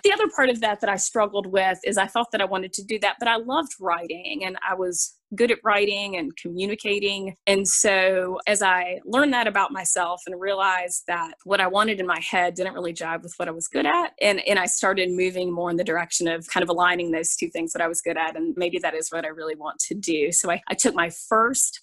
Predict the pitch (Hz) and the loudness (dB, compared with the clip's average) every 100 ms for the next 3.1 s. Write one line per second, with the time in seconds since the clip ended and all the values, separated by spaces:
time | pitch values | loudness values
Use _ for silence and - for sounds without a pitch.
0 | - 180 180 180 - 175 175 175 160 170 | -6 -4 -2 -2 -2 -2 -4 -2 -2 -4
1 | 180 156 156 - 175 175 - 190 165 - | -6 -4 0 0 -2 -4 -4 -2 0 -2
2 | - 160 - 180 - 151 - 202 160 156 | -2 -4 -6 -8 -8 -6 -4 -4 -2 -2